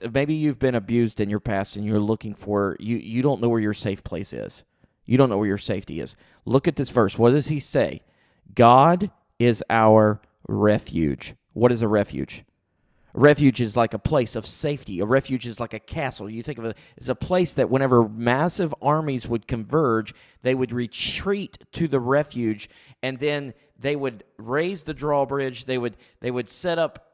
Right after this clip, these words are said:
uh, ar-, uh, soldiers on the turrets. They were safe in their refuge. They were safe in the place that the army couldn't reach.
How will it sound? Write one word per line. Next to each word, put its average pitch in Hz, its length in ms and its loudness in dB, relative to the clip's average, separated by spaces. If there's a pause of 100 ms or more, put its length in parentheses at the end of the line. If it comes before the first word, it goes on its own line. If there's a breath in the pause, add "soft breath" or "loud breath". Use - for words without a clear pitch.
uh, - 40 -2
ar-, 113 540 2
uh, 101 420 2
soldiers 147 440 -2
on 131 80 -4
the 113 80 -6
turrets. 131 380 -4
They 139 320 0
were 139 560 2
safe - 880 -2
in 135 200 0
their 120 220 8
refuge. 113 760 0
They 117 100 0
were 107 140 -2
safe - 520 -6
in 131 180 -6
the 107 80 -8
place 131 560 -4 (440 soft breath)
that 123 440 0 (200)
the 123 180 -2
army 139 280 2
couldn't 120 460 -2
reach. 135 540 -4